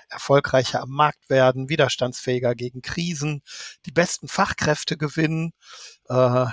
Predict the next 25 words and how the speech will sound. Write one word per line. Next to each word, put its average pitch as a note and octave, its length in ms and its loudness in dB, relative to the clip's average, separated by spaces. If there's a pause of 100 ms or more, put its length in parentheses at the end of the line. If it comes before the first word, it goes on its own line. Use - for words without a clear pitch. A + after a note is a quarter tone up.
(120)
Employer D3 560 2
Branding, C#3+ 500 0
Arbeitgeberkommunikation, C3+ 1500 -2
Arbeitgebermarke B2 1000 -6
aufbauen, B2+ 580 -4
immer D#3 460 0
wichtiger D#3+ 560 0 (580)
heutzutage. D#3 880 2 (720)
Und D3+ 960 0 (880)
ja, D3+ 220 2
Haustiere G3 460 2
habe E3 140 2
ich - 140 -2
hoffentlich G#3+ 400 0
keine, A3 560 0
ist F3 300 -4
mir F3+ 120 2
jedenfalls E3 440 0
nicht F#3 180 -4
bekannt. G3 440 0
Als C#3+ 220 0
Kind G#3 240 -4
hatte D#3 180 -4
ich - 120 -18
viele. G#3 420 -4